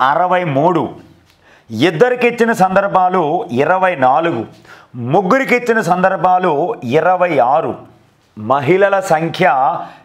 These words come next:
ఎనిమిది మంది. Right, next, వైద్య శాస్త్ర బహుమతిని ఇప్పటి వరకు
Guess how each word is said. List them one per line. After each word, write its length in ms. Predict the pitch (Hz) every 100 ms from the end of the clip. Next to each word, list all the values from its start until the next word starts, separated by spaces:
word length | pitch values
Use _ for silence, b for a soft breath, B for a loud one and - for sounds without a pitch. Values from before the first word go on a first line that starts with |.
| 120
ఎనిమిది 600 | 113 131 135 139 139 127
మంది. 500 | 117 110 104 101 - - _ _ _ _ _ _ _ _ _ -
Right, 360 | 117 170 120 - -
next, 360 | 123 190 - - - B B -
వైద్య 520 | 98 143 247 190 269
శాస్త్ర 440 | - 214 214 214
బహుమతిని 580 | 196 156 151 175 175 175
ఇప్పటి 420 | 139 147 - 190
వరకు 680 | 180 165 165 170 151 131 156